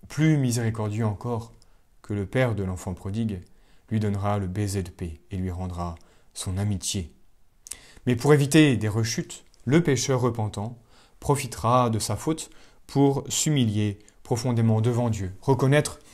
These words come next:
son impuissance à faire le bien, mettre toute sa confiance en Dieu, devenir plus circonspect en évitant soigneusement les occasions de péché et revenir à la pratique de la pénitence. Une faute ainsi réparée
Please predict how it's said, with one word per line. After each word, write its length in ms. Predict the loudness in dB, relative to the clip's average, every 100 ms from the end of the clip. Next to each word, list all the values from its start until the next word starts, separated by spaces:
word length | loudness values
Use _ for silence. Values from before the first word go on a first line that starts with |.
| -20 -20 -20 -14
son 180 | -2 2
impuissance 640 | 2 4 2 2 0 -4 -6
à 80 | -4
faire 200 | 0 0
le 80 |
bien, 260 | 0 -2 -6 -10 _ 0
mettre 300 | 2 2 -2
toute 180 | -4 -2
sa 140 | -4
confiance 480 | -4 -6 -4 -4 -2
en 60 |
Dieu, 280 | -2 -4 -6 -10 -20 -20 -18 -2
devenir 540 | 0 2 2 2 0 -4 -20 -14
plus 480 | -4 0 0 -2 -4
circonspect 680 | -4 -4 -2 -6 -6 -4 -2
en 100 | 0
évitant 560 | 0 0 0 2 0 -6 -20 -20 -8
soigneusement 720 | 2 4 4 2 -2 -6 -10 _ -20 _ -4
les 160 | 0
occasions 400 | 2 0 0 0
de 80 | -2
péché 480 | -4 -4 -4 -4 -6 _ -20 -10 -2
et 100 | 2
revenir 420 | 2 0 -2 -2
à 40 |
la 100 | -4
pratique 460 | -6 -10 -10 -12 -16 -20 _ -10
de 120 | -6
la 120 | -4
pénitence. 680 | -4 -6 -6 -8 -16 -18 -20 -20 -20 -20 -20 -20 -12 -2
Une 120 | 0
faute 280 | 4 2 2
ainsi 260 | 0 -2
réparée 460 | -2 -4 -6 -10